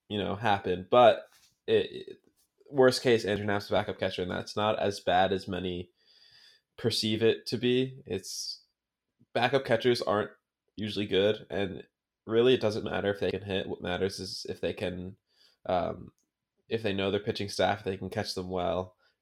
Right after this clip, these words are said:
and aren't a disaster behind the plate. I think, uh, like you said, Gurriel, kind of a disaster behind the plate at this point,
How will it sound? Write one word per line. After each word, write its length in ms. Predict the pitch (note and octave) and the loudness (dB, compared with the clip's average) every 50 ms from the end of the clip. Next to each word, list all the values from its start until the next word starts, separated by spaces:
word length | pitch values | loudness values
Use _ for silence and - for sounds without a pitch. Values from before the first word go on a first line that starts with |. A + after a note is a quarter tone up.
| _ - | _ -12
and 460 | D2 D#2+ D#2 D2 D2+ D#2+ D#2+ D#2 - - - | -10 -8 -8 -8 -8 -10 -10 -12 -14 -10 -6
aren't 240 | - G2 G2 - - - | -4 -2 -2 -2 -2 -2
a 80 | G#2 | -2
disaster 500 | G2+ G2 F2+ G2 F#2 G2+ G#2+ - - B2 | -2 -2 0 0 0 0 0 -2 -2 -2
behind 300 | A2+ A2 A2 G#2 G#2+ G#2 | 0 0 0 0 -2 -2
the 40 | G#2 | -4
plate. 300 | - - A2 A#2+ C#3 - | -2 0 2 2 2 2
I 60 | - G2 | 0 -2
think, 380 | - - G#2+ G2 F#2+ - - - - | -2 -4 -4 -4 -6 -8 -12 -8 -4
uh, 380 | C#2+ D#2+ E2 E2+ E2 D2+ D2 - _ _ _ _ _ - | -2 -2 0 0 -2 -2 -4 -8 _ _ _ _ _ -6
like 100 | G#2 G#2 | -4 -4
you 80 | G2+ | -2
said, 240 | - - G#2+ G2 F#2 | -2 0 0 -2 0
Gurriel, 540 | G#2+ A2 G#2 F#2+ F2 F2+ F#2+ G2 G2+ G#2+ G#2+ - _ _ _ - _ _ _ | 0 0 0 2 2 0 0 -2 -2 -4 -8 -14 _ _ _ -20 _ _ _
kind 340 | - - E3+ E3 E3 F3 E3+ | -2 2 6 6 6 6 6
of 80 | F3 E3 | 4 2
a 80 | E3 | 0
disaster 500 | D3 C3+ A#2+ B2+ G2+ F#2+ A2 - - B2+ | 0 2 4 4 4 4 4 2 0 0
behind 300 | A#2 A#2+ A#2 A#2 A2+ A#2 | 0 2 2 0 0 -2
the 60 | A#2 - | -2 0
plate 240 | - A#2 A2+ A2+ | 2 4 4 4
at 100 | A#2+ A#2 | 4 2
this 140 | - A2+ A2+ | -2 -6 -8
point, 320 | - - B2 B2 B2 A2+ | -6 -6 -4 -4 -2 -4